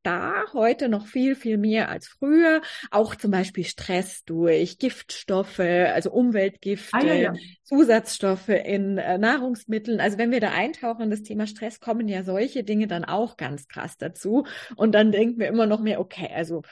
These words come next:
Speaker 1: wir wohnen hier in einer Welt, äh, da,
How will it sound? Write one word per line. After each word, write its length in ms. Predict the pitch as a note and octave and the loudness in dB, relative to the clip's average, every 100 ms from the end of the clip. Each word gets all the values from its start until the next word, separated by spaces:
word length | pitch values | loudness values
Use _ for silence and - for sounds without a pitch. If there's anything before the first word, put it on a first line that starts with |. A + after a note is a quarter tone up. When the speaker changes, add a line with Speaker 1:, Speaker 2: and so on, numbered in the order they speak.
| - - - - G#3+ | -20 -20 -20 -20 -14
Speaker 1:
wir 260 | G#3 A3+ F#3+ | 0 2 2
wohnen 240 | G3+ B3+ | 2 2
hier 240 | B3 G#3 F#3 | 4 2 2
in 140 | G3+ | 0
einer 140 | F#3+ | -2
Welt, 560 | E3+ E3+ G3+ C4+ A#3 B3 | 0 2 2 2 -2 -8
äh, 260 | - F#3+ F#3+ | -4 0 2
da, 340 | F#3 E3+ - | 0 -2 -4